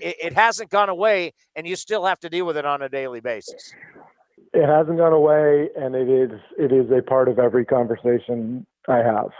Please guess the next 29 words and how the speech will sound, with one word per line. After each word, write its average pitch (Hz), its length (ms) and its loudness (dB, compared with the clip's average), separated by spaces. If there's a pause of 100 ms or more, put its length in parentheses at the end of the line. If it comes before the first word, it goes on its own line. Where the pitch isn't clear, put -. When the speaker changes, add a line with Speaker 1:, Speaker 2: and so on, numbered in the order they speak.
(300)
Speaker 2:
So, 117 440 2
um, 113 640 2
yeah, 135 320 2
I 127 80 0
mean, 123 340 0 (520)
we, 139 340 0
we 147 220 4
are 139 260 4
seeing 143 320 2
it 135 240 2 (300)
in 123 100 -6
the 123 60 -2
minor 147 400 4
leagues. 143 280 0
We're 120 200 -8
seeing 135 160 -4
it 131 40 -4
in 127 60 -6
the 117 60 -6
big 127 260 2
leagues. 127 320 2
We've 120 180 -4
seen, 135 360 -2
you 135 100 -8
know, 110 220 -4
the, 131 120 2
the 131 200 2
Red 139 260 4
Sox, 123 260 2